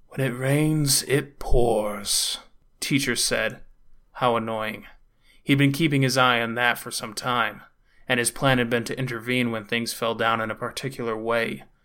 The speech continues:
Stepping in here, putting his thralls in the right place, and calling some mercenaries he had in reserve would give him the city in the same way he had Chet, and it would put him three moves away from checkmating Shin, who were complicated,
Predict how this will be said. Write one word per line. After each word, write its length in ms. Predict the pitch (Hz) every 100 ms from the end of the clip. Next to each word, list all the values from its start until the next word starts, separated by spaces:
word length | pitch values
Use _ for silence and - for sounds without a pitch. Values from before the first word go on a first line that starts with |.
| _ _ _ _ -
Stepping 460 | - 156 143 143
in 140 | 139 131
here, 640 | - 143 139 143 139 135 - -
putting 220 | 139 127
his 140 | 120
thralls 440 | - 123 123 127 127
in 60 |
the 80 | 123
right 260 | 120 123 -
place, 600 | - 135 135 - - - - - _ -
and 160 | 139 135
calling 320 | 165 165 147
some 160 | 139 131
mercenaries 640 | 143 139 135 123 117 113
he 100 | 131
had 180 | 123 120
in 80 | 117
reserve 560 | 113 113 123 113 104
would 120 | 120 123
give 160 | 120
him 120 | 120
the 80 | 117
city 400 | - - 117 110
in 100 | 110
the 60 | 113
same 320 | - 120 117
way 160 | 120 113
he 140 | 120
had 180 | 113 110
Chet, 400 | - 127 - - _ _ _ _ _ _ -
and 120 | 131
it 40 | 139
would 180 | 139
put 160 | 139 151
him 140 | 131
three 280 | 123 - 143
moves 320 | 139 135 127
away 300 | 123 120 117
from 220 | 107 117 107
checkmating 600 | - 123 131 113 113 110
Shin, 540 | - - 120 107 - _ _ _ _ -
who 80 | 135
were 140 | 120
complicated, 800 | - 165 147 131 - 101 90